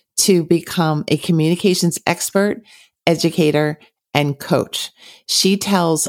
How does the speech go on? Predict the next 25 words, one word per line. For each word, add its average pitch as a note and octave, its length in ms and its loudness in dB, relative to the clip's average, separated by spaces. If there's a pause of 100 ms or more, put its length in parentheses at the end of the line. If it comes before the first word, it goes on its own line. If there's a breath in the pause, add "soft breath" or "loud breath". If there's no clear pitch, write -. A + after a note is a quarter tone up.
fantastic G3 1000 0
stories C#3 720 -2 (420 loud breath)
at D#3 200 -2
the D#3 80 2
beginning D3+ 400 0
of C#3 100 0
the C#3+ 160 -4
episode, C3 640 -4 (180)
and C#3+ 240 0
some F3 220 2
of E3 160 0
them C#3+ 460 -2 (580 soft breath)
just D3+ 340 0 (100)
are C3 300 2
cliffhangers. D#3 1200 0 (180 loud breath)
<laughs> - 140 -18
They're E3 240 2
really D#3+ 300 4
fun C3+ 580 0 (140)
and C#3 500 -2 (240)
really F3+ 600 0 (180)
describe D3 1080 -2 (480 soft breath)
how D#3 720 -2
we E3+ 160 2
can D#3+ 500 -2